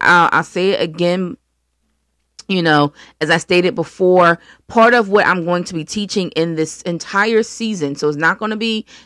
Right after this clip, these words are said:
every day we're gonna touch on, you know, all of this, but throughout this entire season, I'm gonna help you get clarity on the vision for your life. This is your overall life. So we're not gonna just talk about one area.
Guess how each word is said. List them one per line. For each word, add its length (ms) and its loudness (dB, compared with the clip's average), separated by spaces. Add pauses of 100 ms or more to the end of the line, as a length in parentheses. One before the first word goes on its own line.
(120)
every 220 2
day 160 6
we're 80 -2
gonna 100 0
touch 220 -4
on, 200 -4 (140)
you 140 -4
know, 300 -2 (120)
all 240 2
of 140 -2
this, 240 2
but 320 0 (440)
throughout 260 4
this 100 -10
entire 340 -2
season, 480 -2
I'm 160 0
gonna 180 0
help 380 -2
you 120 -6
get 200 2
clarity 460 -4
on 160 -6
the 100 -4
vision 640 -4 (320)
for 240 4
your 380 2
life. 640 -2
This 280 0
is 440 -2
your 380 0
overall 480 2
life. 240 0
So 100 -10
we're 60 -6
not 80 2
gonna 120 -2
just 80 -10
talk 80 -2
about 120 2
one 180 -4
area. 460 -6